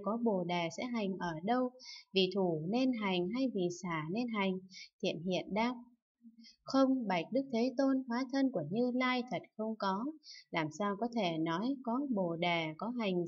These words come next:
xứ hoặc thủ hoặc xả?" Phật bảo Thiện Hiện: "Này Thiện Hiện, ý ông nghĩ sao? Bồ Đề trong mộng của các A-la-hán sẽ hành ở đâu? Vì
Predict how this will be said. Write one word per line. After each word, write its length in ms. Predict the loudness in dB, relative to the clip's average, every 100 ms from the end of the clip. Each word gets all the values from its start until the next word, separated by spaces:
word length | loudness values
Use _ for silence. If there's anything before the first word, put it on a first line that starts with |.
| -2
xứ 320 | -2 2 2 2
hoặc 160 | -2 -2
thủ 220 | 0 0 -2
hoặc 140 | -8 -4
xả?" 180 | -2 -2 -4 -14 _ _ _ -2
Phật 140 | -2 0
bảo 200 | -4 -4 -6 -2
Thiện 240 | -2 0
Hiện: 200 | -2 -2 _ _ _ _ _ _ _ _ _ _ -20 -16 -16 -2
"Này 300 | 2 4 4
Thiện 220 | 2 0 2
Hiện, 180 | 0 0
ý 180 | -2 0
ông 240 | 2 4 4
nghĩ 200 | 2 0 0
sao? 280 | 2 2 0
Bồ 160 | 0 0
Đề 220 | 0 -2
trong 260 | -2 0 2
mộng 280 | 2 -2 -4
của 200 | -2 0 -2 -2
các 180 | -2 0
A-la-hán 760 | 0 2 0 -2 -2 2 0 0 -4
sẽ 60 | -4
hành 220 | -2 -2 -2
ở 140 | -6 -2
đâu? 280 | 0 0 -2 -6 -18 -18 -4
Vì 140 | 2